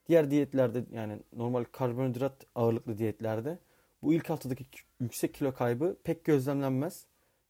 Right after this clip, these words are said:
Genelde bir iki kilo olur. Ama bu diyet direkt, e, sodyum depolarını ve glikojen depolarını tüketmeye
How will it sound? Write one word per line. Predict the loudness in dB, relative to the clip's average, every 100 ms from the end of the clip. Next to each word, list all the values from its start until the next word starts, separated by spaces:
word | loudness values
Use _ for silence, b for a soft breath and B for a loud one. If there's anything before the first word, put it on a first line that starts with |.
| -4
Genelde | 0 2 2
bir | 2
iki | 0 -2
kilo | 0 2
olur. | 0 -2 -6 _ _ _ _ _ -4
Ama | 0 2
bu | 2
diyet | 4 2 -2 -20 -10 -2
direkt, | 0 0 -6 -4
e, | -2 -2
sodyum | -4 0 0 2 0
depolarını | -2 0 0 0
ve | -2
glikojen | 0 0 0 -4
depolarını | -4 -2 0 0
tüketmeye | -4 -6 -6 -2 -4